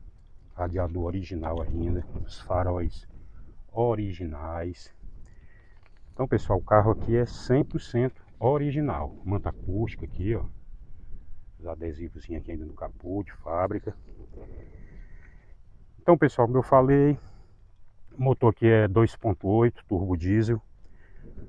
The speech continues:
certo? É um carro que vai de zero a cem em onze ponto oito segundos, tem uma velocidade máxima de cento e oitenta quilômetros, ok?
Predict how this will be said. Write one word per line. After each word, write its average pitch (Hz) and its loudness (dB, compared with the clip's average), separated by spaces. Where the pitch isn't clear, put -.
certo? 92 4
É - -2
um 95 2
carro 101 10
que 104 0
vai 104 10
de 95 0
zero 101 8
a - 4
cem 95 0
em 98 4
onze 117 2
ponto 104 -2
oito 92 4
segundos, 92 0
tem - -2
uma 95 6
velocidade 95 2
máxima 90 0
de 78 -6
cento - 0
e 117 4
oitenta 101 0
quilômetros, 87 -2
ok? 95 0